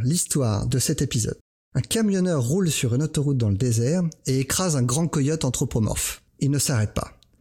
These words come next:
Le coyote en question, qui s'appelle Crafty, qui pourtant est bien, bel et bien été écrasé, se relève et ses blessures se referment toutes seules.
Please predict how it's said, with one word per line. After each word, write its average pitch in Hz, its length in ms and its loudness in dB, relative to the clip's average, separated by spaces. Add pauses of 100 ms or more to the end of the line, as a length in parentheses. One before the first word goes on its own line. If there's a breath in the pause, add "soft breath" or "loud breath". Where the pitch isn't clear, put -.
(320)
Le 143 80 2
coyote 185 400 0
en 131 60 0
question, 208 400 -2
qui - 100 -6
s'appelle 120 320 0
Crafty, - 560 -2 (380)
qui 123 100 -2
pourtant 131 300 -2
est 127 80 2
bien, 139 400 0
bel 147 260 2
et 139 40 0
bien 143 180 0
été 123 180 0
écrasé, 139 460 0
se - 180 -2
relève 151 540 0
et 143 60 2
ses 156 160 0
blessures 160 420 0
se - 120 0
referment 151 460 0 (140)
toutes - 160 -2
seules. - 300 -4